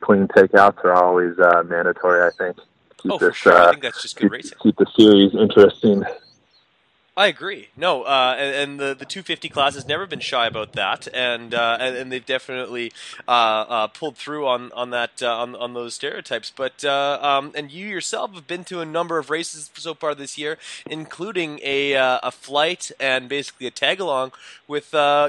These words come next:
Speaker 2: y-, the points leader Aaron Plessinger, uh, where I believe that's where he took the points lead, uh, earlier this year. Uh, talk about, like,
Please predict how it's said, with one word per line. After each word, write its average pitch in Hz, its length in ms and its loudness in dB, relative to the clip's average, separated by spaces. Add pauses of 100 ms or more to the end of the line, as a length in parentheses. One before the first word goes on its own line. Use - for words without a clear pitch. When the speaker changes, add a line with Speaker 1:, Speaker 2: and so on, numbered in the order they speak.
Speaker 2:
y-, 151 140 -10
the 139 80 -16
points 156 340 -10
leader 151 220 -6
Aaron 151 260 -6
Plessinger, 151 800 -6
uh, - 20 -14
where 151 180 -6
I 143 140 0
believe 139 380 -10
that's 147 200 -4
where 143 120 -6
he 123 40 -8
took - 280 -12
the 147 80 -10
points 123 340 -10
lead, 135 220 -10 (340)
uh, 139 180 4
earlier 156 400 -4
this 135 300 -8
year. 180 420 -4
Uh, 143 440 4
talk 165 260 -4
about, 190 220 -4
like, 139 280 0